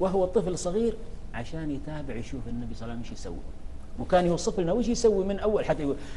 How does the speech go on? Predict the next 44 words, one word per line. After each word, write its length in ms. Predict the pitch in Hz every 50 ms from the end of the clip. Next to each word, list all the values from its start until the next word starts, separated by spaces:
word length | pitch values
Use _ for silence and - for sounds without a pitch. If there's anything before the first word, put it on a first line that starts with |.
| - -
من 120 | 131 135 131
جماليات 520 | 123 143 143 147 151 156 165 156 135 -
ال-، 100 | 123 117
يعني 240 | 113 110 120 123 127
يدلك 320 | 117 120 147 135 127 -
على 140 | 117 123 127
النبي 240 | 127 127 135 123 120
صلى 140 | - 123 113
الله 120 | 110 -
عليه 100 | 131 123
وسلم 100 | 120 120
ولطفه 320 | 123 147 139 143 - 127 117
لأهله. 360 | 120 123 127 117 107 98 101
يقول 260 | 101 101 110 117 110 104 - - - - - - -
فيأتي 440 | 120 120 - 147 147 117 - 131
النبي 280 | 120 120 120 117 120 120
صلى 200 | 110 120 113 110
الله 120 | 107 -
عليه 120 | 135 139 143
وسلم 340 | 139 127 117 - - 127 117 - - - - - - - 143 139 - 117 -
ف-، 40 | 135
فربما 720 | 120 120 117 113 123 104 117 131 139 123 131 127 123 117
تحدث 500 | 107 123 - - 143 120 104 123 113 123
مع 200 | 113 110 113 - 117 139
أهله 300 | 131 120 110 101 104 107
ساعة 520 | - - 135 151 - 101 120 - 120 113 110 -
ثم 200 | 110 104 104 101
نام. 200 | 98 95 87 - - - - - - - - - - - - 107
هو 100 | 110 110
شيء 160 | 107 110 107
لاطف 300 | 110 107 107 - 110 104 -
بيسولف 440 | 110 107 101 - - 113 113 110 104
مع، 220 | 107 107 110 107 - - - - - -
هذه 180 | - 123 127
مو 120 | 131 160 160
فقط 300 | 156 160 156 147 - 127
عائشة، 540 | 131 139 135 131 120 - 131 123 123 117 117 110
صح 220 | - - 160 127 110
عائشة 340 | 110 139 139 123 - 135 117
أخذت 280 | 107 127 117 113 -
الحب 320 | 117 107 - 123 107 95 98
الأكبر، 220 | 95 107 107 110
لكن 200 | 120 120 123 123
هذه 280 | 160 185 196 202 214